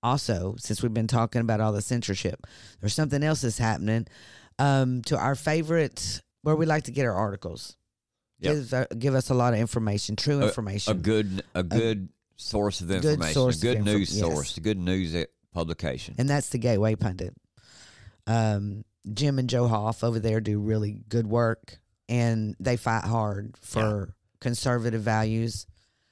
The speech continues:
Speaker 2: The,
Speaker 1: And
Speaker 2: the Post Millennial is a good place to get
Speaker 1: yes,
Speaker 2: news.
Speaker 1: the Post Millennial is too. But
Speaker 2: Yep.
Speaker 1: I'm gonna, uh, play this, uh, clip from Representative Matt Gaetz on what,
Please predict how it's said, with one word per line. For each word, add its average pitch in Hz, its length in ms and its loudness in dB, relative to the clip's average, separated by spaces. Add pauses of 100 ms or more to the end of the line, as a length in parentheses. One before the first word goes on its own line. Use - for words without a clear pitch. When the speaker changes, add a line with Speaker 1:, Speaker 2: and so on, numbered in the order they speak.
(320)
Speaker 2:
The, 127 80 0
Speaker 1:
And 120 400 -2
Speaker 2:
the - 80 -4
Post 104 300 0
Millennial 92 420 2
is 80 100 -4
a 76 40 -8
good 80 180 -4
place 82 260 0
to - 80 -4
get - 140 -2
Speaker 1:
yes, 73 120 0
Speaker 2:
news. 78 280 -2
Speaker 1:
the 127 100 -2
Post 120 300 -4
Millennial 110 500 -4
is 104 260 -4
too. 101 260 -4 (400)
But 160 80 0
Speaker 2:
Yep. 170 60 2
Speaker 1:
I'm 196 60 0
gonna, 170 360 4
uh, 135 220 2 (160)
play 156 200 0
this, 139 360 -2
uh, 113 300 0 (160)
clip 147 320 0 (280)
from 123 380 0
Representative 127 600 -2
Matt 123 300 0
Gaetz - 480 -2
on 120 200 0
what, 117 280 2